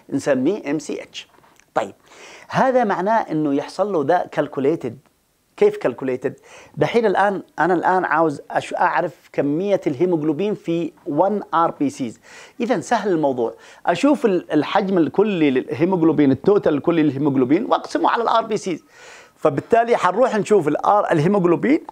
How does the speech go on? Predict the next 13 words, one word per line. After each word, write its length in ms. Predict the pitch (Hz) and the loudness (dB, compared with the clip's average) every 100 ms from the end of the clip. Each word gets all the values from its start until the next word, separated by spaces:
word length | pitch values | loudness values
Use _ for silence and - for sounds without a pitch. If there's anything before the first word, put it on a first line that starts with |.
| - | 0
على 140 | 185 | 0
ال 80 | 175 | 2
آر 180 | 165 151 | 2 2
بي 100 | 135 | 0
سيز، 240 | 175 262 | -4 -6
وطبعًا 280 | 226 175 156 | -2 0 2
نضرب 280 | 151 165 156 | 0 0 0
في 120 | 139 | 2
عشرة 280 | 123 151 180 | 0 0 0
عشان 380 | - 131 147 143 | 0 0 0 0
بس 280 | 160 - - 135 | -2 -6 -16 -10
ف-، 100 | 127 | 0
فقط، 640 | 135 127 - 143 156 160 | 0 0 -2 -2 -2 -4